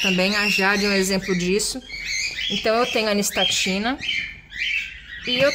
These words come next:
tenho esses outros amiguinhos aqui. Gente, eu tenho não significa que eu uso, tá? De tudo isso aqui que eu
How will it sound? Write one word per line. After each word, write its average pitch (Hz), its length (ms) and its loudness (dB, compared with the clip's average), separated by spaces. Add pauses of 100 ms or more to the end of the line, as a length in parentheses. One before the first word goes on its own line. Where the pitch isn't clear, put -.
tenho 254 360 4
esses 233 380 0
outros 226 320 0
amiguinhos 220 560 0
aqui. - 260 -4 (880)
Gente, 269 600 -10
eu 349 160 2
tenho 269 480 -2 (840)
não 294 140 2
significa 294 640 0
que 311 160 -2
eu 339 60 6 (220)
uso, 202 260 -2
tá? 233 360 0 (840)
De 220 120 -2 (100)
tudo 403 280 6
isso 330 260 4
aqui 233 180 -2
que - 180 -6
eu 302 160 2